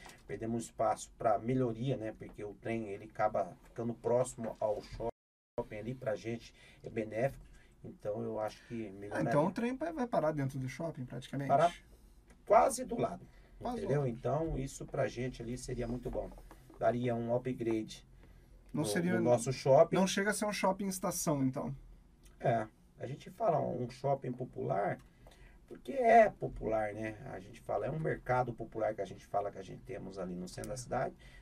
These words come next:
Speaker 1: Então, colocamos um shopping popular ali pra, pra, pra tá ali beneficiando. E deixar bem claro pras pessoas que esse shopping, Adriano, é,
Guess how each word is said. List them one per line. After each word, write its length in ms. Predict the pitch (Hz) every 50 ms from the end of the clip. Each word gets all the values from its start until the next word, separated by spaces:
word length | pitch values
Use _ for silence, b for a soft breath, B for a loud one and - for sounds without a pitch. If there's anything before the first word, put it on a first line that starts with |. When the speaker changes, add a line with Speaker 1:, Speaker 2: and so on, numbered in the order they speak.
| B B -
Speaker 1:
Então, 160 | - - 240
colocamos 380 | 240 - - 202 208 202 175
um 40 | 151
shopping 340 | 139 - 156 160 - - 151
popular 500 | 135 147 139 - - 147 131 127 127 127
ali 240 | 120 120 120 123 120
pra, 320 | - - 151 135 131 - b b b b b b b b b b b b - - -
pra, 440 | 117 113 113 113 110 107 101 101 - -
pra 160 | 123 120 117
tá 140 | - 120 123
ali 120 | 123 120
beneficiando. 600 | 120 120 117 117 117 - - - - 117 101 98
E 40 | -
deixar 280 | - 147 143 - - 151
bem 180 | 139 147 131 127
claro 240 | - - 113 110 113
pras 160 | - 110 -
pessoas 520 | - 101 - - - 131 143 147 123 - -
que 100 | - 123
esse 180 | 117 - -
shopping, 680 | - - - - 123 135 135 131 - 92 92 - - - b b b b b b b b -
Adriano, 460 | - 90 - 98 98 98 87 87 - - - - - - - - - - - - - - - - - - - - -
é, 720 | - 101 101 95 98 98 92 92 92 90 90 87 85